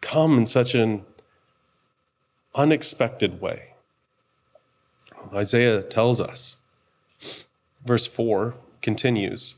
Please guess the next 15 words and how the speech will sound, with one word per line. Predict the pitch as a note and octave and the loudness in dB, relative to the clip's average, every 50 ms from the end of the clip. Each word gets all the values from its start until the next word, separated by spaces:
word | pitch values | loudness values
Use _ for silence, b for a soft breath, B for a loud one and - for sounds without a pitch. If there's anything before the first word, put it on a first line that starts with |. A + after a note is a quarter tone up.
| _ b b b b b b - | _ b b b b b b 0
"Yet | A#2+ C3+ A#2+ G2 F#2 - - - - _ _ _ _ _ _ _ _ _ _ _ _ _ - | 2 2 2 2 -2 -8 -16 -20 -20 _ _ _ _ _ _ _ _ _ _ _ _ _ -6
it | C#3+ C#3 C3 | -6 -4 0
was | C3 C3 B2+ B2+ - - | 0 -2 -2 -2 -4 0
our | B2+ B2+ C3 C#3 C#3+ | 2 4 4 4 2
weaknesses | C3+ B2+ C3 C3 B2+ C3 - A2+ G#2+ - - - G2 F#2+ G2 - - | 2 2 2 0 0 0 -4 -4 -4 -4 -4 -8 -8 -8 -8 -8 -10
he | A2 G2 | -10 -10
carried. | - - G#2+ G2 F#2+ F#2 F#2 G2 G2 G2 - _ _ _ _ _ _ _ _ _ _ _ _ _ _ _ _ _ _ _ _ _ _ _ _ _ _ _ _ - | -8 -6 -6 -4 -4 -6 -8 -12 -18 -20 -20 _ _ _ _ _ _ _ _ _ _ _ _ _ _ _ _ _ _ _ _ _ _ _ _ _ _ _ _ -8
It | C#3+ B2+ | -2 0
was | C3 B2+ C#3 B2+ B2+ | 0 0 0 2 2
our | C3 C#3+ D#3 D3+ D#3 | 2 4 6 4 4
sorrows | C#3+ - - C3 B2+ A#2+ A2+ A2+ A2 G#2 - - | 2 2 2 2 4 4 4 4 2 2 2 0
that | A#2 G#2 G#2 | -2 0 2
weighed | G#2 A2 G#2+ G#2 G#2 - | 2 2 2 2 2 -2
him | - A2+ G#2 | -4 -8 -6
down." | G2 G2 G2+ G2+ G2 F#2+ F2+ E2 G#2 - | -2 0 0 2 2 0 -4 -6 -12 -18